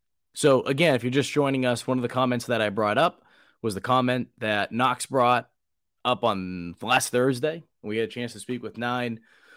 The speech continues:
of U S C's newest players via the transfer portal, and Knox mentioned that having the opportunity to be co-, coached by Dal Loggins over in Arkansas, that Loggins is a phenomenal teacher.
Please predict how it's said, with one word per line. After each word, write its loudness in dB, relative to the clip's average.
of 0
U 8
S 2
C's 2
newest 6
players 4
via 0
the -2
transfer -4
portal, 0
and 2
Knox 0
mentioned -4
that 0
having 2
the -2
opportunity -4
to -6
be -6
co-, -4
coached -4
by 0
Dal 2
Loggins 0
over -2
in -6
Arkansas, -6
that -2
Loggins 2
is -8
a -4
phenomenal -4
teacher. -12